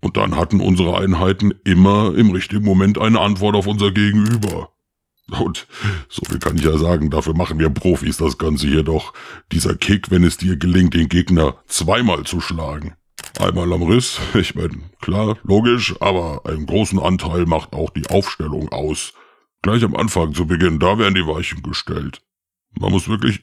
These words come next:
immer schauen, was macht das Gegenüber, welche Einheiten werden da aufgestellt.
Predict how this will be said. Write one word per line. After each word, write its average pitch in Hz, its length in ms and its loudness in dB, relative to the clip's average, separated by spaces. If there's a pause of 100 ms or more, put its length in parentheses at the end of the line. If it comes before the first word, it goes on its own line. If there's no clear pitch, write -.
immer 98 320 4
schauen, 87 380 -2
was 82 160 0
macht 85 260 0
das 76 140 -2
Gegenüber, 87 480 -2
welche 107 380 2
Einheiten 92 520 0
werden 85 220 -2
da 87 200 0
aufgestellt. - 760 -6